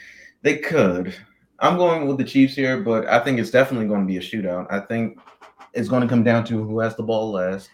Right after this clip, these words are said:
I think Jacksonville will tie up the score, but then eventually give the ball back to Patrick Mahomes, and that's where it goes G G. And I think it'll be close. I, I think it'll be better than expected. I don't think it's gonna be a blowout. I think Trevor Lawrence is gonna show you that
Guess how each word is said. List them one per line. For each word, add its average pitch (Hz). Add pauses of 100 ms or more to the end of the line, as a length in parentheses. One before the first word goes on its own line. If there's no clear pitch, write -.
I 101
think 110 (800)
Jacksonville 117
will 113
tie 117
up 113
the 107
score, 104
but 95
then 101
eventually 98
give 95
the 98
ball 95
back 92
to 92 (240)
Patrick 98
Mahomes, 90
and 90
that's 90
where 92
it 90
goes 90
G 101
G. 85 (240)
And 95 (680)
I 117
think 139
it'll 131
be 123
close. 143
I, - (200)
I 107
think 131
it'll 123
be 113
better 113
than 110
expected. 127
I 107
don't 117
think 120
it's 107
gonna 107
be 104
a 101
blowout. 123
I 98
think 107
Trevor 107
Lawrence 101
is 98
gonna 98
show 107
you 104
that 95